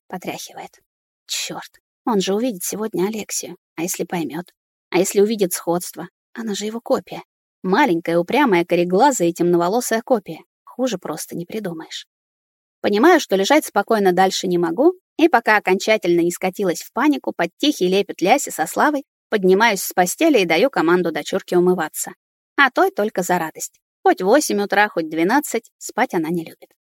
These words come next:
Её вечный моторчик и шило в одном месте не дают долго сидеть непоседе.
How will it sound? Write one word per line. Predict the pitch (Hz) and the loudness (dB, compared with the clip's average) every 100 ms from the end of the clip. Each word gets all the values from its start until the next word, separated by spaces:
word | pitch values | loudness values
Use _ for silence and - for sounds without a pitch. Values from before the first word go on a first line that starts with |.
| _ - | _ 0
Её | 339 311 | 4 4
вечный | 254 330 208 190 | 4 0 2 2
моторчик | 220 - 359 - 185 | 2 2 0 0 -4
и | 185 | -2
шило | - 277 196 | 0 2 2
в | |
одном | 196 220 208 | 0 0 2
месте | 311 - - | 2 2 -2
не | 190 | 0
дают | 190 277 262 | 2 0 0
долго | 170 190 175 | -2 -2 -4
сидеть | - 165 165 | -8 -6 -4
непоседе. | 170 170 175 165 160 | -4 -4 -6 -6 -8